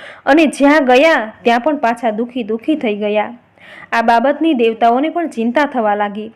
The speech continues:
બીજી તરફ દુઃખોથી ભરેલા જગતમાં કોઈ બળવાન રાજા ન રહ્યો. ત્યારે દેવો અને મુનિઓએ આપસમાં વિચાર વિમર્શ બાદ નહુષ નામની વ્યક્તિને ઇન્દ્રના પદ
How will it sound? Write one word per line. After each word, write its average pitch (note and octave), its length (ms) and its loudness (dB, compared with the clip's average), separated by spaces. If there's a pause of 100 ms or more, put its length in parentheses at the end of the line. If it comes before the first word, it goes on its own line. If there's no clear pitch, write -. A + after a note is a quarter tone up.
(500)
બીજી E4 280 2
તરફ D4 260 2
દુઃખોથી C#4 480 0
ભરેલા C4+ 420 2
જગતમાં A#3 540 -2
કોઈ A#3+ 180 -2
બળવાન A3+ 380 0
રાજા A3+ 300 0
ન D4 80 -2
રહ્યો. G#3+ 400 -4 (540)
ત્યારે B3 260 2
દેવો C4 360 2
અને C4 300 0
મુનિઓએ C#4 600 0
આપસમાં C4 720 -2
વિચાર B3 360 0
વિમર્શ A3+ 400 0
બાદ B3 340 0 (360)
નહુષ E4 420 2
નામની C4+ 420 2
વ્યક્તિને B3+ 460 -2
ઇન્દ્રના A3+ 480 -2
પદ A3 200 -2